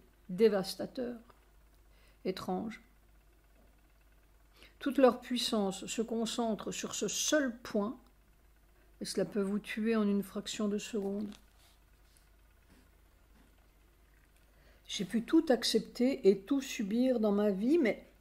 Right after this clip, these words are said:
pas la mesquinerie. Alors cela me prend à la gorge ou au cœur d'un seul coup, et tout ce que j'ai surmonté ou dominé ailleurs se venge sur ce seul point.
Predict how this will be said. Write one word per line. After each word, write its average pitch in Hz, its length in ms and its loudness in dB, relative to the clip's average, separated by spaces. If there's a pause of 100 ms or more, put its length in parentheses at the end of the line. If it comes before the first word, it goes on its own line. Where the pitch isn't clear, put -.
(360)
pas 233 160 6
la 202 140 6
mesquinerie. 196 800 0 (960)
Alors 208 220 2
cela 208 140 4
me 185 180 4
prend 262 280 2
à 233 100 8
la 220 140 10
gorge 220 400 6
ou 202 180 4
au 196 40 2
cœur 214 360 4
d'un 208 160 2
seul 202 240 2
coup, 269 280 -4 (280)
et 190 120 6 (180)
tout 339 200 6
ce - 180 -2
que 233 180 2
j'ai 190 180 2
surmonté 240 840 4
ou 185 160 2
dominé 208 560 6
ailleurs 196 420 2 (260)
se - 240 0
venge 208 640 2 (200)
sur - 260 -6
ce - 160 -4
seul - 480 0
point. 208 340 -8